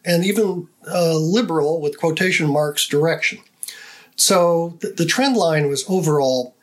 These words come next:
positive, I thought. There were some sinologists who thought that,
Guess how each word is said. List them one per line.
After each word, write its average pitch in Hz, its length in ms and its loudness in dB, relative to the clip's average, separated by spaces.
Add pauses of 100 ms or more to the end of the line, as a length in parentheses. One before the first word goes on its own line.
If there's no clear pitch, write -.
(120)
positive, 104 520 -2
I 98 120 -8
thought. 87 360 -6 (420)
There 196 260 2
were 208 300 0
some - 340 2
sinologists 151 840 0
who 147 340 0 (600)
thought 151 320 0
that, 156 240 -2